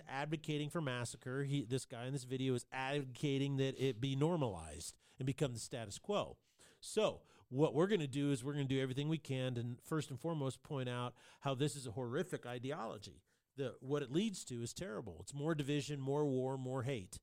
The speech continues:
But what we will do is also we have to be ready to defend ourselves when people like him get power. And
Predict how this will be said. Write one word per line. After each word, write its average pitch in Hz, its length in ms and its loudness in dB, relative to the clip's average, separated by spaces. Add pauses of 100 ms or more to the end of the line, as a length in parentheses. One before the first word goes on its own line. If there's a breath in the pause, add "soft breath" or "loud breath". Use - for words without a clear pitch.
(500 loud breath)
But 135 160 10
what 151 180 6
we 156 120 10
will 233 280 6
do 135 540 2
is 135 260 2
also 160 480 0
we 135 180 0
have 135 300 0
to 139 120 0
be 131 180 2
ready 135 300 2
to 123 100 0
defend 180 420 0
ourselves 139 600 0
when 131 120 -2
people 143 340 0
like 123 280 0
him 160 480 4 (340 soft breath)
get 156 200 -2
power. 202 440 2 (840 soft breath)
And 151 220 0